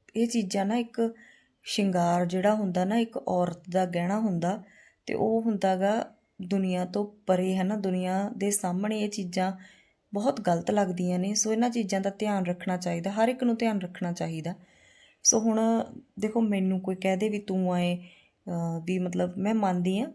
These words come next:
ਵੀ ਮੈਂ ਏਦਾਂ ਬੈਠੀ ਐਂ ਇੱਕ ਮਿੰਟ, ਪਰ ਮੈਂ ਕਿਸੇ ਨੂੰ ਨਾ ਤਾਂ ਗਲਤ ਕੁਛ ਬੋਲ ਰਹੀ ਹਾਂ, ਨਾ ਹੀ ਮੈਂ ਕੁਛ ਗਲਤ ਏਦਾਂ ਦੀ ਲੱਚਰਤਾ ਨੂੰ ਪ੍ਰਮੋਟ ਕਰਦੀ ਹਾਂ, ਤੇ ਨਾ ਹੀ ਆਪਾਂ ਕਰਨਾ।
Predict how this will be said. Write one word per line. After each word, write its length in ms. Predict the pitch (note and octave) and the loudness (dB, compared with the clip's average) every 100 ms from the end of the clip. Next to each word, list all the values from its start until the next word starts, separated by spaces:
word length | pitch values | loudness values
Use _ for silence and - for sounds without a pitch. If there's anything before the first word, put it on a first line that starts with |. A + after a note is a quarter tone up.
| - | -6
ਵੀ 100 | F#3+ | -2
ਮੈਂ 200 | F#3+ F#3 | 0 0
ਏਦਾਂ 220 | F3 F#3 | 0 0
ਬੈਠੀ 300 | F3 F3 G#3 | 0 -2 0
ਐਂ 100 | G3+ | -2
ਇੱਕ 100 | F#3+ | -2
ਮਿੰਟ, 240 | F3+ F#3 F#3 | -4 -4 0
ਪਰ 140 | G#3+ - - - | -2 -2 -12 -4
ਮੈਂ 180 | F#3+ F#3+ | -2 0
ਕਿਸੇ 320 | G3+ G#3+ G#3+ | -2 -2 0
ਨੂੰ 160 | G#3+ G#3 | 0 0
ਨਾ 120 | G3 | 0
ਤਾਂ 140 | F#3+ | -2
ਗਲਤ 320 | F#3 F3+ F#3 | -2 -2 -2
ਕੁਛ 220 | A3 G#3+ - | -4 -6 -6
ਬੋਲ 240 | F3 E3 E3 | -4 -4 -2
ਰਹੀ 360 | E3+ F3+ F#3 | -4 -2 -2
ਹਾਂ, 120 | F#3+ G3 - - _ _ - | -2 -6 -18 -20 _ _ 0
ਨਾ 280 | G3 G3 G3+ | 2 4 2
ਹੀ 180 | G#3 A3+ | 2 2
ਮੈਂ 220 | G#3+ G3+ | 2 0
ਕੁਛ 240 | G#3 G3+ | -2 -6
ਗਲਤ 300 | G3 F#3 G3+ | 0 0 0
ਏਦਾਂ 260 | G#3 F#3 F#3+ | -2 0 0
ਦੀ 100 | F#3+ | 0
ਲੱਚਰਤਾ 520 | F#3+ F#3 F#3 F3+ F3+ | -2 -2 -4 -2 -2
ਨੂੰ 160 | F3+ F3+ | -2 -2
ਪ੍ਰਮੋਟ 380 | F3+ F3 D#3+ | -2 -2 -2
ਕਰਦੀ 360 | F3 F3+ E3+ F3+ | -2 -4 -2 -4
ਹਾਂ, 80 | F#3 | -2
ਤੇ 100 | G3+ | -2
ਨਾ 200 | G3+ F#3+ | 0 0
ਹੀ 180 | G3 G#3 | 0 0
ਆਪਾਂ 280 | G3+ G#3+ | 0 -2
ਕਰਨਾ। 460 | G#3+ G3+ E3 D3+ D3 | -2 2 2 0 -6